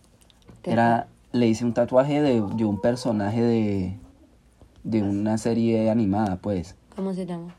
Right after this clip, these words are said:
Speaker 2: mister Frog.
Speaker 1: No, no sé.
Speaker 2: Eh, Smiling Frank se llama la friend. La,
Speaker 1: <laughs>
Speaker 2: la,
Speaker 1: La friend.
Speaker 2: ah, la serie. Entonces, el personaje es como tipo BoJack Horseman, Horseman,
Speaker 1: Ajá.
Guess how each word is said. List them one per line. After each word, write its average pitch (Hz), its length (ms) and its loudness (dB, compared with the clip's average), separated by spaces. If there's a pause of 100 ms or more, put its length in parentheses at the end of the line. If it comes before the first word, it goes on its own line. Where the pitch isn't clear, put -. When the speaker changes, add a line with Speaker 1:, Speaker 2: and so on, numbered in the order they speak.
(180)
Speaker 2:
mister 107 340 -2
Frog. 101 400 -4 (760)
Speaker 1:
No, 170 200 -12
no 151 120 -18
sé. - 140 -20 (460)
Speaker 2:
Eh, 101 500 -4 (140)
Smiling 107 380 0
Frank 107 260 -2
se 101 120 -6
llama 98 200 -2
la 101 100 -2
friend. 95 300 -6 (260)
La, 92 440 -4
Speaker 1:
<laughs> - 40 -10
Speaker 2:
la, - 220 0
Speaker 1:
La 214 80 6
friend. 262 880 4
Speaker 2:
ah, 85 800 -4
la 95 140 -6
serie. 101 440 -4 (920)
Entonces, 104 760 -6
el 110 140 -4
personaje 107 800 -6
es 101 120 -6
como 107 360 -2
tipo 104 340 -6
BoJack 104 560 -4
Horseman, 123 380 -2 (600)
Horseman, 127 480 -2 (100)
Speaker 1:
Ajá. 175 240 -8